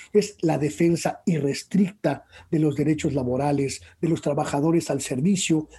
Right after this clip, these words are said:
de los poderes del Estado. Reforzar los códigos de actuación de abogados, reestructurar los viejos y escabrosos andamiajes judiciales, eliminar resquicios por donde hoy se cuela la corrupción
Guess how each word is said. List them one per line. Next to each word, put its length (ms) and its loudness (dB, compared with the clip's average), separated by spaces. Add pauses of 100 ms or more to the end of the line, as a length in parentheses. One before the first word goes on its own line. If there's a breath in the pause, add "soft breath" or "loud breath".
de 80 2
los 100 0
poderes 380 0
del 140 -2
Estado. 500 -6 (1000 loud breath)
Reforzar 480 4
los 160 2
códigos 360 4
de 80 0
actuación 420 -2
de 80 4
abogados, 800 0 (240 loud breath)
reestructurar 580 2
los 160 4
viejos 380 2
y 40 2
escabrosos 760 -2
andamiajes 680 0
judiciales, 880 0 (320 loud breath)
eliminar 440 6
resquicios 840 4 (220 loud breath)
por 160 4
donde 240 6
hoy 160 6
se 220 0
cuela 260 4
la 160 2
corrupción 800 -2